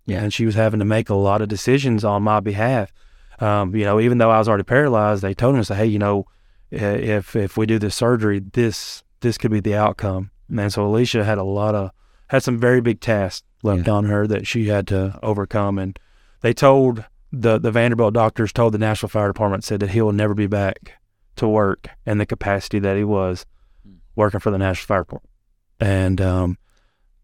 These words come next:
Speaker 1: I
Speaker 2: again, they
Speaker 1: guess,
Speaker 2: told
Speaker 1: uh,
Speaker 2: Alicia, they said, "He'll probably never walk again."
Speaker 1: This is an audio podcast. So people can't see, but, uh, I, I do notice you're wearing a sweatshirt that says Nashville Fire Department.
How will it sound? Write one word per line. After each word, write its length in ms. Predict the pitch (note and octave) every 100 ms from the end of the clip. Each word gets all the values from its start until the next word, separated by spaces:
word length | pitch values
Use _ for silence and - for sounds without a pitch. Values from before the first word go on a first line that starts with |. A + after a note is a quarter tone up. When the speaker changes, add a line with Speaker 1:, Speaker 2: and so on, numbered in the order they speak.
| -
Speaker 1:
I 80 |
Speaker 2:
again, 380 | G2 A2+ A#2+ A2+
they 60 | G#2+
Speaker 1:
guess, 100 | G2+
Speaker 2:
told 160 | G#2+
Speaker 1:
uh, 40 | G#2
Speaker 2:
Alicia, 320 | G#2+ A2+ A#2+
they 120 | G2+
said, 180 | F#2 G2
"He'll 160 | A2 A2
probably 320 | G#2 G2 F#2+
never 180 | G2 F#2+
walk 280 | G2+ A2+
again." 320 | A2 F2+ F2 F2+ _
Speaker 1:
This 140 | - F#2+
is 80 | F#2+
an 80 |
audio 320 | F#2+ G2+ F#2+ F#2
podcast. 680 | F#2+ E2 F#2 F2 F2+ - - - - _ _ _ _ _ -
So 140 | - F#2+
people 260 | A#2 F#2
can't 240 | F#2+ G#2 -
see, 340 | - F#2+ F#2+ - G#2
but, 240 | F#2 F2+
uh, 260 | C#2+ D#2 E2
I, 140 | - -
I 100 | -
do 160 | F2+ G2
notice 320 | F#2+ F2+ -
you're 80 | F#2
wearing 200 | F2+ E2+
a 40 |
sweatshirt 500 | E2 A#2 F#2 - F2 -
that 180 | E2
says 240 | - F2+ E2
Nashville 300 | F2 E2+ F2+
Fire 200 | G#2+ F2
Department. 480 | C#2+ D#2+ C2+ F#2+